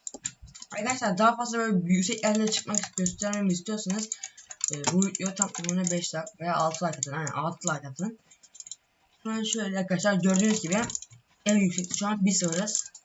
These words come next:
E, spamda en yüksek de biz varız arkadaşlar. E, arkadaşlar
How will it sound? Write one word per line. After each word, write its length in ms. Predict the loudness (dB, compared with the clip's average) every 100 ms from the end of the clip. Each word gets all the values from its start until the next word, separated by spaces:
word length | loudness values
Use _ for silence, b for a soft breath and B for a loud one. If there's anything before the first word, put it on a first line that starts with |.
| -14 -12 -12 -14 _
E, 40 | -14 -12 -10 -8
spamda 420 | -4 4 4 4
en 160 | 2 2
yüksek 360 | 0 -2 -4
de 40 | 0 2
biz 180 | 2
varız 160 | 0 0
arkadaşlar. 480 | -2 -4 -4 -4 -6 _ _ _ _ _ -14
E, 360 | -6 -4 -4 -2
arkadaşlar 480 | 0 2 0 0 -2